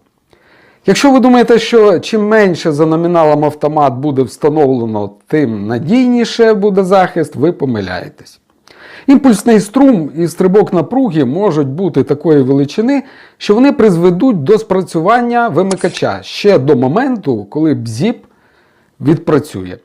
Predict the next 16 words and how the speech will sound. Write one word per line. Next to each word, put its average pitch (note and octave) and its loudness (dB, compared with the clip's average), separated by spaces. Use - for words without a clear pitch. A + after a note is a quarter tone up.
Відповідно, A#3 0
ви A3+ 2
знову B3 2
залишитеся G#3+ 0
без C3 -2
захисту. A2 -8
Тому A#3+ 4
обирайте D#3+ 2
всю D#3+ -8
захисну C#3 -6
апаратуру A3+ -2
з A#2 -4
розумом G3 2
і D3 0
за B2+ -2
правилами. F#2+ -12